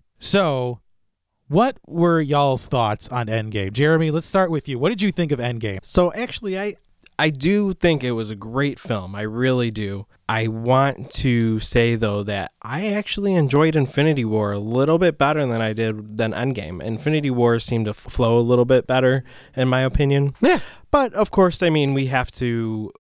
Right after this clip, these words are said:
Speaker 2: undo the snap, so I love th-, the film still. Uh, my favorite part, probably the very end, obviously, when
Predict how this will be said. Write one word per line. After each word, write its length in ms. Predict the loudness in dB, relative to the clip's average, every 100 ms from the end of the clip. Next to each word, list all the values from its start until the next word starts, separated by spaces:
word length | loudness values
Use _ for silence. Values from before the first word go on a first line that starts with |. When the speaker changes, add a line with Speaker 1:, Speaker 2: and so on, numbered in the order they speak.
| -4
Speaker 2:
undo 360 | -2 0 0 -2
the 100 | -4
snap, 440 | -4 -2 -2 -4
so 480 | -6 -2 -2 -4 -8 _ _ _ -8
I 120 | -4
love 340 | -2 0 0 -2
th-, 120 | -12 _
the 220 | -6 -6
film 320 | -2 0 2 0
still. 480 | 2 4 2 -4 -16 -8
Uh, 280 | -6 -4 -2
my 140 | -4
favorite 300 | -2 -2 -2
part, 260 | -2 -2 -2
probably 960 | -8 -4 0 0 0 -2 0 0 -2 -8
the 140 | -8 -4
very 300 | 0 0 0
end, 200 | 0 0
obviously, 500 | -2 -2 -4 -2 0
when 460 | 0 -2 -4 -8